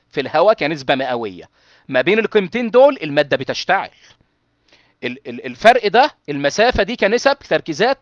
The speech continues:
اسمها مدى الاشتعال. مدى الاشتعال. طبعا كل ما المادة ي-، المادة يكون عندها مدى اشتعال واسع، ده برضو بي-، بي-، بيدلل على خطورة المادة، لأنها عند كل التركيزات دي لديها القدرة على الاشتعال،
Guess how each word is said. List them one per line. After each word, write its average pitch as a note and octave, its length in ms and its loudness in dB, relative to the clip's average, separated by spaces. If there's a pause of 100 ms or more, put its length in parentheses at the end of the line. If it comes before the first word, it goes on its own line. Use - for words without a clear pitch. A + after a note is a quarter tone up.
اسمها F3+ 300 -6
مدى F3+ 280 2
الاشتعال. A#2+ 840 -4 (560)
مدى F3 440 0
الاشتعال. A#2 640 -6 (220)
طبعا D3+ 320 -4
كل F#3 360 -6
ما B2 80 -6
المادة B2+ 400 -4
ي-، A2 160 -12
المادة C3 420 -2
يكون C#3+ 240 -6
عندها C3 340 -6
مدى D#3 180 -2
اشتعال C#3+ 380 -2
واسع، E3+ 580 0 (500)
ده B2 80 -2
برضو D#3 320 0
بي-، C3 160 -6
بي-، A2+ 160 -10
بيدلل D3+ 540 2
على C3+ 220 4
خطورة F#3 500 -4
المادة، C#3+ 500 -4 (460)
لأنها C#3 360 -2
عند D3 340 0
كل A#3 420 -2
التركيزات D#3 680 -2
دي F#3+ 360 -6 (400)
لديها F#3 400 2
القدرة A#3 360 2
على D3+ 180 2
الاشتعال، C3 560 -2